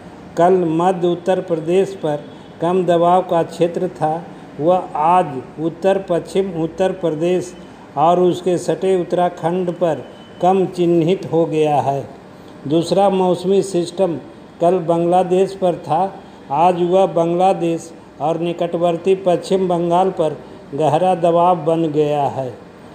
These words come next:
और यह पश्चिम उत्तर पश्चिम की ओर केंद्रित है। यह धीमी गति से आगे बढ़ रही है। गहरे अवसाद की तीव्रता में आगे बढ़ते हुए झारखंड,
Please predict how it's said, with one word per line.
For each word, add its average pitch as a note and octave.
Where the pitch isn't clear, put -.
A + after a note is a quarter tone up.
और E3
यह F#3
पश्चिम F3
उत्तर F3
पश्चिम F3
की F3
ओर F#3
केंद्रित E3
है। D3
यह F3
धीमी E3+
गति F3+
से F3+
आगे D#3+
बढ़ E3
रही D#3+
है। F3+
गहरे D#3+
अवसाद F3+
की F3+
तीव्रता E3
में E3+
आगे E3
बढ़ते E3+
हुए D#3+
झारखंड, D#3